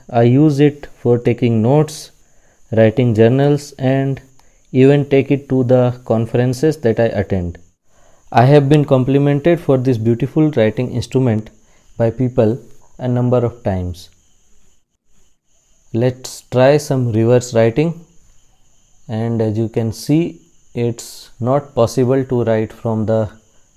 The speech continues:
reverse side of its nib. Waterman Hemisphere is also available in other colors like matte black with silver trim, bright blue with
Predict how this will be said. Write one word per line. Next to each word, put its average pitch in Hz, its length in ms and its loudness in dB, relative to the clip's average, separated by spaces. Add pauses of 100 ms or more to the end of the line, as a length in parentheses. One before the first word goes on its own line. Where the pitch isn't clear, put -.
(100)
reverse 120 420 0
side 113 400 0
of 110 280 -2 (460)
its - 300 -10
nib. 101 260 -2 (3250)
Waterman 185 500 -2
Hemisphere 147 520 -4
is 139 180 -6
also 127 340 -4
available 120 540 -6
in 131 240 -12
other 131 220 -6
colors 110 520 -8 (500)
like 110 440 -6
matte 117 320 -8
black 139 460 -2 (300)
with - 320 -10 (380)
silver 123 380 -2
trim, 156 300 -6 (960)
bright 127 400 -2
blue 139 260 -2
with 113 440 -10